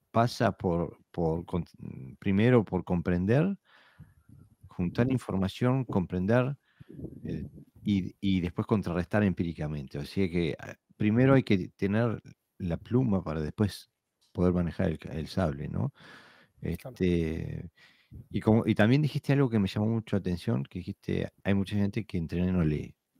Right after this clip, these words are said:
Speaker 2: Exactamente. No leen. No leen ellos. Bueno, que también está bien porque uno puede ir al karate. Yo cuando este podcast, bueno, vuestro podcast, lo he difundido dentro de la gente de mi dojo,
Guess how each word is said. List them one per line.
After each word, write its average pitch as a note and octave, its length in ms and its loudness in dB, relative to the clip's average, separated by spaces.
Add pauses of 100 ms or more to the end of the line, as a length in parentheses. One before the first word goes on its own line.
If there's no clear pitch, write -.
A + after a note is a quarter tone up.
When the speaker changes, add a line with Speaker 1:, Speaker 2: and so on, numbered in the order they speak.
(600)
Speaker 2:
Exactamente. C3+ 540 -18 (1300)
No C#3 140 -6
leen. C#3 280 -6 (680)
No - 120 -6
leen D3 340 -4
ellos. E3 680 2 (540)
Bueno, D#3+ 260 6
que C#3 140 -6
también C3 300 -2
está D#3+ 200 2
bien F3 160 6
porque D3+ 320 4
uno D3+ 280 0
puede D#3+ 200 6
ir D#3+ 80 6
al D#3 220 4
karate. E3 420 2
Yo E3+ 80 4
cuando E3 500 6
este D#3+ 240 0
podcast, F#3 540 2
bueno, C#3 220 -8
vuestro B2+ 260 -8
podcast, D#3 460 4 (300)
lo C3+ 100 -6
he - 20 2
difundido D3+ 580 4
dentro C3 380 -4
de C3+ 100 -2
la C3+ 160 -2
gente C3+ 300 -8
de C3 120 -6
mi B2 120 -6
dojo, E3+ 300 4